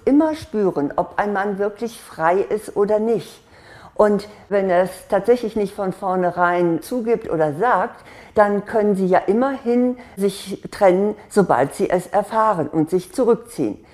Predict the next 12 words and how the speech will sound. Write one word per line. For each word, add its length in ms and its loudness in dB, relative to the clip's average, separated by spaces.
Niemand 540 4
zwingt 360 -4
Sie 120 -2
in 160 0
den 160 0
Status 640 -4
einer 240 0
Geliebten. 640 -6
Mein 360 -2
siebter 680 -2
Satz 480 0
heißt 500 0